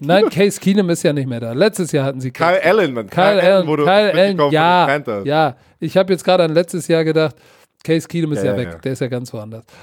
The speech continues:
Speaker 1: Äh, Dwayne Haskins hat letztes Jahr sieben Spiele ges-, gestartet,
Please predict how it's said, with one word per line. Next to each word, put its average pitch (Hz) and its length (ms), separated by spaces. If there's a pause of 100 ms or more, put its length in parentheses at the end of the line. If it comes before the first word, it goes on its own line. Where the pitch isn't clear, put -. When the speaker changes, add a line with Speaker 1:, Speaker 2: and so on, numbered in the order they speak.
(140)
Speaker 1:
Äh, 170 240
Dwayne 185 340
Haskins 190 440
hat 160 180
letztes 175 460
Jahr 160 160
sieben 175 280
Spiele 165 340
ges-, 139 460
gestartet, 170 760